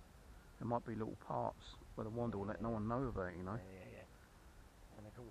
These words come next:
Speaker 2: you being whatever, you got to suppose the right for the fishing rights, haven't you?
Speaker 1: Well, no, I still got to have a fishing
Speaker 2: Oh,
Speaker 1: licence
Speaker 2: yeah, you
Speaker 1: and a
Speaker 2: got to have a
Speaker 1: permit,
Speaker 2: road
Speaker 1: but,
Speaker 2: licence, but, you know what
Speaker 1: you
Speaker 2: I
Speaker 1: know,
Speaker 2: mean,
Speaker 1: I could
Speaker 2: certain
Speaker 1: just say,
Speaker 2: sections.
Speaker 1: like, you know, I found a real cool spot, you know, say to my mates, "Look, you know, um, go and try this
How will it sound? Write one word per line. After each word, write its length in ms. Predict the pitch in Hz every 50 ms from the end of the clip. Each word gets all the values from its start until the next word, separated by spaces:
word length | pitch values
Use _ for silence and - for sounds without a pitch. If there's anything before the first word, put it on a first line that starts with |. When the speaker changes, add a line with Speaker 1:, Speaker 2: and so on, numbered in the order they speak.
| -
Speaker 2:
you 140 | 131 135 127 107
being 220 | 113 107 107 110
whatever, 300 | 110 113 117 117 117 110 113
you 100 | 117 120
got 120 | 113 117 -
to 80 | 190 - -
suppose 160 | 113 101 104 104 -
the 60 | 110
right 160 | 120 123 120
for 140 | - - - -
the 60 | 175 - 139
fishing 220 | - - 120 107 104
rights, 240 | 104 104 98 95 -
haven't 220 | 127 131 123 110
you? 80 | 95 98 - - - - - -
Speaker 1:
Well, 120 | - 202 160
no, 340 | 180 180 135 120 131 151 - - - - - - - - - 170 - -
I 60 | 139 139
still 200 | - - 180 151
got 100 | 151 160
to 40 | 151
have 120 | 131 135
a 80 | 123 117
fishing 340 | - - 123 - - 139 135
Speaker 2:
Oh, 60 | 139
Speaker 1:
licence 200 | 147 180 220 185
Speaker 2:
yeah, 60 | 190
you 60 | 151 135
Speaker 1:
and 100 | 123 -
a 20 |
Speaker 2:
got 60 | 170 165
to 80 | 151
have 20 | 151
a 60 | 139
Speaker 1:
permit, 160 | 123 - 117
Speaker 2:
road 80 | 113 98
Speaker 1:
but, 80 | 98 127 131
Speaker 2:
licence, 140 | 113 127 - - -
but, 100 | 131 - - - - - - -
you 60 | 131
know 60 | 143
what 60 | 139 135
Speaker 1:
you 40 | 151
Speaker 2:
I 20 |
Speaker 1:
know, 60 | 139
Speaker 2:
mean, 80 | 120 131
Speaker 1:
I 80 | 143 139
could 80 | - 156 -
Speaker 2:
certain 80 | -
Speaker 1:
just 100 | 139 123 -
say, 40 | 147 143 135 135
Speaker 2:
sections. 40 | 127
Speaker 1:
like, 120 | 135 135 -
you 60 | 143
know, 120 | 143 127 123 135
I 60 | 127 110
found 200 | - 160 131 123
a 20 | 117
real 240 | 123 139 131 120 -
cool 200 | - - 147 147 - -
spot, 240 | - - 107 104 113
you 60 | 104
know, 80 | 107 110 - -
say 140 | - 120
to 100 | 110 -
my 180 | 113 113 120 127 127
mates, 80 | 123 - -
"Look, 120 | 123 113
you 80 | 113 110
know, 160 | 104 110 113 - - - - - - - - - - - - - -
um, 400 | - 120 110 110 110 107 107 101 - - - - - - -
go 160 | 123 127 123
and 160 | 120 117 -
try 300 | - - 127 120 117 113
this 100 | 135 -